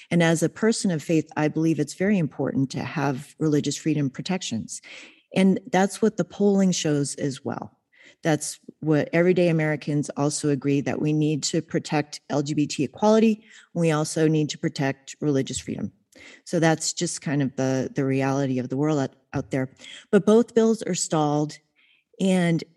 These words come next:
I think that what, what is happening and what will continue to happen is that people on both sides and people in the center will try to figure out a way to, to put the, put the best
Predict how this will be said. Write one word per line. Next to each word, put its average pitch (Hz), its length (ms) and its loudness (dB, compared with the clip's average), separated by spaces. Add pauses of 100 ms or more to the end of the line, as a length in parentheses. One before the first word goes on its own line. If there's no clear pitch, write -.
(160)
I 185 140 2
think 285 320 2
that - 180 0
what, 170 340 2 (260)
what 165 360 -2
is 208 340 2
happening 202 600 0
and 156 260 -2
what 156 180 -2
will 147 140 -4
continue 190 480 -2
to 185 80 -2
happen 165 380 -4
is 156 320 -2
that 139 420 -2 (260)
people 214 360 0
on 165 160 2
both 151 500 0 (200)
sides 156 640 -2
and 160 180 -2
people 170 320 -2
in 160 120 0
the 147 120 0
center 156 600 -4 (720)
will 185 160 2
try 208 220 2
to 214 80 4
figure 190 380 2
out 165 440 0 (280)
a 175 120 2
way 160 420 4
to, 165 400 -2 (220)
to 151 200 -2 (220)
put - 220 -2
the, 165 140 0 (260)
put 240 160 0
the 185 80 2
best 139 600 -4